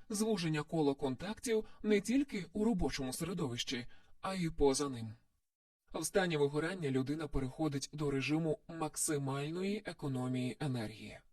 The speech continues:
Тому стає замкненою, уникає нових знайомств і зникає зі спілкування.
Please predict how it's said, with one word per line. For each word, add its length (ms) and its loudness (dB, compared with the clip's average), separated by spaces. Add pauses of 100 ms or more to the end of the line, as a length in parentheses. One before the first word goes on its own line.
(140)
Тому 340 6
стає 400 2
замкненою, 800 0 (100)
уникає 580 2
нових 300 0
знайомств 600 -2 (120)
і 140 8
зникає 640 2
зі 160 -2
спілкування. 720 -6